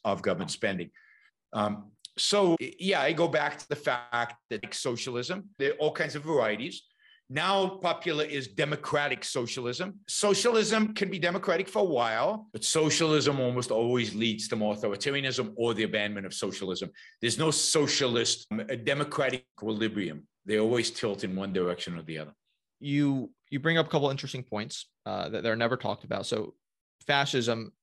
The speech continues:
Speaker 2: is, is a sort of derivative of socialism as well. Mussolini, who basically created fascism, was
Speaker 1: Was a soci-
Speaker 2: himself, right, a socialist, a, a writer of a socialist magazine.
Speaker 1: Yeah, and he, he believed that the socialists were incompetent and couldn't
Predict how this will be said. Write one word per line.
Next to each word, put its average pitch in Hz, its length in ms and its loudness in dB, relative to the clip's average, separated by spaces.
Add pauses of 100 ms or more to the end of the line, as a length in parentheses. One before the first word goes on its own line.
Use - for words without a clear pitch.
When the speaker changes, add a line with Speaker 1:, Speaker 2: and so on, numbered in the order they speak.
(220)
Speaker 2:
is, 110 260 -4
is 110 180 -6
a 107 100 -2
sort 110 180 -4
of 110 60 -10
derivative 113 380 0
of 101 60 -6
socialism 104 680 -6
as 107 180 -4
well. 104 380 0 (260)
Mussolini, 123 520 -2
who 107 120 -6
basically 107 580 -4 (220)
created 117 480 0
fascism, - 720 -8 (360)
was 113 240 4
Speaker 1:
Was - 0 -
a 117 140 2
soci- - 20 6
Speaker 2:
himself, 123 420 4 (140)
right, 120 220 2
a - 40 -2
socialist, 147 460 2
a, 104 300 -4
a 107 100 -2
writer 117 340 2
of 110 120 0
a 110 60 -4
socialist 107 440 -4
magazine. 107 460 2
Speaker 1:
Yeah, 160 120 2 (120)
and 165 80 -2
he, 190 160 -4
he 190 160 -2
believed 185 320 4
that 170 120 2
the 151 100 0
socialists 156 520 2
were 139 80 4
incompetent 123 720 0 (180)
and 110 220 -4
couldn't 131 380 0